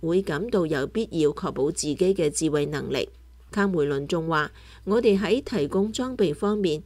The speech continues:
確實係傾盡所有，呢個係英國目前提供嘅最大規模嘅援助計劃。」呢一個係卡梅倫擔任外交大臣後第二次訪問基輔。佢會見咗烏克蘭外交部長庫列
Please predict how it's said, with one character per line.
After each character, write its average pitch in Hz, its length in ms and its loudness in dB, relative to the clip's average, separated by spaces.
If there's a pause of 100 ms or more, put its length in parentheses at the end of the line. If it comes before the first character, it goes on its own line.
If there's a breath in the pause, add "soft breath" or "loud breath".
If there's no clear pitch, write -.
確 202 220 0
實 165 240 -2
係 156 180 -2
傾 208 280 0
盡 160 180 2
所 160 240 -2
有， 165 300 0 (360 loud breath)
呢 269 140 0
個 233 100 2
係 202 100 2
英 196 260 0
國 190 140 0
目 147 180 -4
前 143 260 -2
提 151 220 0
供 185 240 0
嘅 175 240 0
最 156 220 0
大 147 180 -4
規 208 260 -2
模 151 220 0
嘅 156 160 0
援 135 220 -4
助 160 100 -2
計 151 260 0
劃。」 147 220 0 (600 soft breath)
呢 190 80 2
一 190 40 4
個 170 140 0
係 160 260 -2
卡 262 220 -6
梅 240 120 2
倫 147 280 0
擔 214 280 0
任 151 220 0
外 143 140 -2
交 180 220 -2
大 156 200 -4
臣 156 280 -4
後 160 240 -2 (220 loud breath)
第 190 80 -4
二 156 260 -2
次 170 200 0
訪 160 240 -6
問 165 220 -4
基 180 180 2
輔。 165 340 0 (420 loud breath)
佢 208 180 4
會 170 220 6
見 180 240 4
咗 143 240 0
烏 226 160 0
克 269 100 -4
蘭 170 160 0
外 139 160 -4
交 165 200 -2
部 147 220 -2
長 147 300 -4
庫 - 160 -4
列 143 160 -2